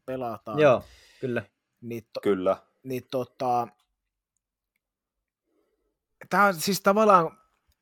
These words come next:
Speaker 1: jos miettii min-, tota Minnesota Dallas-sarjaa, niin tää Seattlehan on vähän niinku Minnesota, mutta täällä ei ole semmoista yhtä artistia,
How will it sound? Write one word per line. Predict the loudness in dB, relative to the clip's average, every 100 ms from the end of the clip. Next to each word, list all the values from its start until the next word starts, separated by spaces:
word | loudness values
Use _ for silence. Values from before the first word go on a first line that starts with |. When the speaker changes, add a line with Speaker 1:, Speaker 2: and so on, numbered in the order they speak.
| -14 -12 -14 -18 -20
Speaker 1:
jos | -14 -2
miettii | 0 2 2 2
min-, | 0 -2
tota | -4 -2
Minnesota | 0 0 -2 -2 2
Dallas-sarjaa, | 4 2 -2 -8 -8 -8
niin | -8 -10 -12 _ _
tää | 0
Seattlehan | 4 4 6 4 4
on |
vähän | 6 6 6
niinku | 6 -4
Minnesota, | -6 -4 -2 -4 -2 0 0 -2 _ _
mutta | -8 0
täällä | 6 8
ei | 6
ole | 4
semmoista | -2 -4 -2
yhtä | 0 2 6
artistia, | 6 6 0 -6 -6 -4 -4